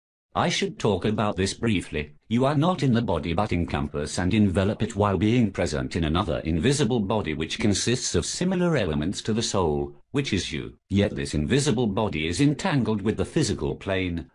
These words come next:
This is very important for you to understand, and connects with the visible body through energies transmitted by the invisible body to the brains, heart and areas in the spine. Hence we, as souls,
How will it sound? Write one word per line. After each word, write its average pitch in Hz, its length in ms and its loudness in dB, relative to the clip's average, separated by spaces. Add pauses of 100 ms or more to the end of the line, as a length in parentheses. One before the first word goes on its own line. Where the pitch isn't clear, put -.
This 107 180 0
is 107 100 2
very 104 320 2
important 85 580 0
for - 140 -4
you 82 200 -2
to 87 280 0
understand, 95 720 0 (640)
and 87 180 -2
connects - 540 -2
with 101 120 0
the 92 80 0
visible 127 420 2
body 98 340 0
through 87 240 -4
energies 101 340 2
transmitted 123 800 -2
by 101 140 2
the 78 160 -2
invisible 123 500 2
body 101 380 -2
to - 100 -8
the 71 100 -4
brains, 71 680 -4 (140)
heart 190 340 -2
and 98 180 0
areas 71 540 -2
in 78 100 -6
the 57 140 -6
spine. 65 720 -4 (180)
Hence 69 400 -4
we, 69 300 -2 (100)
as 113 240 -2
souls, 80 640 0